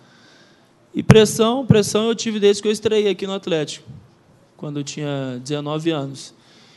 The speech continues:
Então, é, cabe a mim tá trabalhando isso dia a dia, que eu venho trabalhando, e, e procurar dentro de campo e dar meu melhor e, Deus quiser, conseguir a vitória.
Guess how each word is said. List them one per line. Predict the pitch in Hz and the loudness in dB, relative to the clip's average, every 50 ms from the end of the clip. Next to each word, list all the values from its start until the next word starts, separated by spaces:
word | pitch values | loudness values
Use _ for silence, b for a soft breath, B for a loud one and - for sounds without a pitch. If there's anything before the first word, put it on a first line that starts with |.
| b b b b _ - - | b b b b _ -16 -12
Então, | - 151 - - 170 175 196 226 240 | -12 -8 -2 0 2 2 2 2 0
é, | 226 | 0
cabe | 214 - 196 196 190 196 | 2 2 4 4 4 4
a | 196 | 2
mim | 185 185 202 220 214 | 2 0 -2 -2 -2
tá | - 226 220 214 208 | -2 0 0 0 -2
trabalhando | 214 - 190 190 185 190 180 175 175 180 190 175 175 | 0 4 4 6 8 6 6 6 4 2 0 0 0
isso | 170 175 165 - 160 160 | 0 0 -2 -4 -8 -6
dia | 147 160 165 156 | -2 -2 0 0
a | 151 | -2
dia, | 135 143 160 180 185 | -4 -4 -4 -4 -4
que | 185 - | -4 -4
eu | 139 | -4
venho | 147 156 156 156 | -4 -4 -4 -4
trabalhando, | - 160 156 160 151 151 156 147 151 175 190 202 202 208 | -4 -2 0 2 2 2 0 -2 -4 -6 -8 -6 -4 -4
e, | 208 196 190 170 147 127 - - - - | -2 0 0 0 0 0 -2 -8 -12 -4
e | 160 | 0
procurar | - 165 160 160 175 170 170 | 2 2 4 4 4 2 2
dentro | 165 165 170 165 | 2 0 -4 -6
de | 156 - | -6 -6
campo | - 156 170 175 175 208 202 | -6 -4 -4 -4 -2 -2 0
e | 190 175 160 139 | 0 2 0 0
dar | 143 - - - 147 156 160 | -2 -6 -8 -4 -2 -2 -2
meu | 156 160 160 | -2 -4 -4
melhor | 160 151 143 143 143 147 156 165 175 170 | -2 -2 -2 -2 -2 -2 -2 -2 -2 -2
e, | 156 156 156 143 - b b b b b b b b b - | -4 -4 -6 -10 -14 b b b b b b b b b -8
Deus | - 151 160 165 | -6 -4 -4 -4
quiser, | 160 175 147 139 147 147 | -6 -6 -6 -4 -4 -6
conseguir | 147 156 160 151 151 165 160 | -6 -8 -10 -6 -4 -4 -4
a | |
vitória. | 160 180 170 - 139 127 127 - | -4 -4 -6 -6 -6 -6 -6 -10